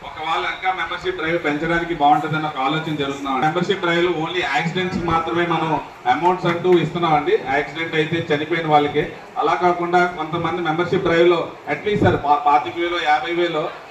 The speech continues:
ఆ, మామూలుగా న్యాచురల్ డెత్ అయిన వాళ్ళకి కూడా ఇస్తే, కార్యకర్తలుగా అంటే వార్డు అధ్యక్షులుగా మేము ఉన్న వాళ్ళు, వాళ్ళు వెళ్ళి మళ్ళీ రిప్రజెంటేషన్ అయ్యి ఆ టైంలో ఒక చిన్న ఆర్థిక సాయం కింద జరుగుతుందని ఒక సూచన జరుగుతుందండి. So, మెంబర్‌షిప్ డ్రైవ్ కోసం వచ్చినప్పటికీ.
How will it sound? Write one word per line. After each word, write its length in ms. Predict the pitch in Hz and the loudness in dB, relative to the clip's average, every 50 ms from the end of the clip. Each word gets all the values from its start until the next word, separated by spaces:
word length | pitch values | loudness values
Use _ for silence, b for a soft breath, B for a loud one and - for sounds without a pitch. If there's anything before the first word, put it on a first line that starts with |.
| - - | -10 -4
ఆ, 180 | - 170 175 - | -2 -2 0 0
మామూలుగా 400 | 180 - - - 180 185 196 202 | 0 0 0 0 -2 -4 -2 -2
న్యాచురల్ 480 | 185 - - - - - - 202 202 196 | -2 -2 -2 -2 -2 -4 -6 -8 -8 -6
డెత్ 180 | 202 190 190 190 | -6 -6 -6 -6
అయిన 160 | 185 180 185 | -6 -2 2
వాళ్ళకి 280 | 180 185 185 185 180 | 4 4 4 4 0
కూడా 140 | 185 185 175 | -4 -6 -8
ఇస్తే, 300 | 160 - - - 165 160 156 - - - - - - - - | -8 -10 -8 -8 -6 -6 -6 -6 -8 -12 -18 -18 -10 -2 0
కార్యకర్తలుగా 640 | 185 - 202 202 - 208 202 - 202 196 196 196 190 | 2 2 2 2 0 -2 -2 -2 -2 -2 0 2 2
అంటే 200 | 170 156 165 180 | 2 2 0 -2
వార్డు 340 | 156 147 147 151 151 180 185 | -2 2 2 2 2 0 -2
అధ్యక్షులుగా 460 | 180 185 185 180 175 175 180 180 180 | -4 -4 -6 -6 -4 -4 -2 -2 -2
మేము 220 | 175 170 170 165 | -2 -2 -4 -4
ఉన్న 100 | 170 170 | -2 0
వాళ్ళు, 180 | 175 175 175 170 | 0 2 2 2
వాళ్ళు 220 | 170 165 170 165 | 2 2 2 0
వెళ్ళి 200 | 160 160 175 185 | -2 -4 -4 -4
మళ్ళీ 280 | 175 170 165 175 185 185 | -4 -2 0 0 0 0
రిప్రజెంటేషన్ 680 | 175 - - 175 175 180 180 175 - 175 175 165 160 165 | 0 -2 -4 -4 -2 -2 -4 -4 -4 -6 -6 -6 -6 -4
అయ్యి 240 | 165 175 185 - - - - - - | -4 -4 -4 -4 -8 -12 -4 2 2
ఆ 100 | - 156 | 2 4
టైంలో 380 | - 175 175 175 196 196 196 | 4 2 0 0 0 0 0
ఒక 440 | 185 - 175 170 165 160 160 147 147 - - | 0 2 2 2 4 4 4 4 2 0 -4
చిన్న 160 | 175 185 185 180 - 139 | -4 -4 -4 -4 -2 0
ఆర్థిక 340 | 139 147 - - - - | 0 0 0 -2 -2 0
సాయం 240 | 180 185 180 180 175 | 2 2 2 2 0
కింద 260 | - 180 175 170 170 | -2 -6 -6 -6 -6
జరుగుతుందని 500 | 160 165 175 175 175 170 165 170 165 165 | -4 -4 -4 -2 -2 -2 -2 -2 -4 -6
ఒక 340 | 165 160 156 151 143 139 - - - - - - | -6 -2 2 2 2 2 0 -6 -12 -14 -10 -6
సూచన 520 | 165 170 175 175 190 180 175 165 156 151 151 156 | -2 -2 -2 0 0 -2 -2 0 0 -2 0 0
జరుగుతుందండి. 640 | 147 147 156 - 156 156 151 - - - 185 214 - - - - - - - - | 0 -2 -2 -4 -6 -4 -4 -4 -4 -4 -8 -10 -10 -10 -16 -18 -18 -16 -8 -2
So, 60 | 151 | 0
మెంబర్‌షిప్ 840 | 151 151 160 175 165 175 185 180 - - - - 143 - - - 151 | 2 2 2 2 2 2 2 0 0 -6 -8 -10 -10 -10 -10 -8 -2
డ్రైవ్ 200 | 156 151 151 151 | 0 0 2 2
కోసం 260 | 151 151 147 170 151 | 0 -2 -2 -2 -4
వచ్చినప్పటికీ. 520 | 139 - - - - - 180 180 - - | -6 -6 -6 -6 -6 -6 -6 -8 -10 -12